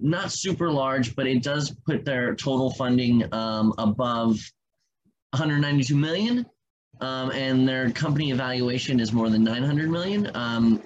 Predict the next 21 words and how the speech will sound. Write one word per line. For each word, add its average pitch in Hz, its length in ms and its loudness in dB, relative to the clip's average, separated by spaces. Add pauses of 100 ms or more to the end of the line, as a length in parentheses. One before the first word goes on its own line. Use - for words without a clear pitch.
so, - 160 -6
you 143 160 0
know, 127 260 -2
these 135 300 0
digital 156 420 -2
first, 131 580 -4
um, 104 540 0 (1800)
digital 156 300 -2
first 147 320 -4
kind 131 180 -2
of, 117 180 0
um, 110 560 2 (640)
companies, 156 1000 -2 (220)
uh, 120 300 -2
lenders, 151 560 0
whatever 143 240 -2
you 143 100 2
wanna 135 180 -2
call 127 280 -4
them, 123 380 0
uh, 117 320 -4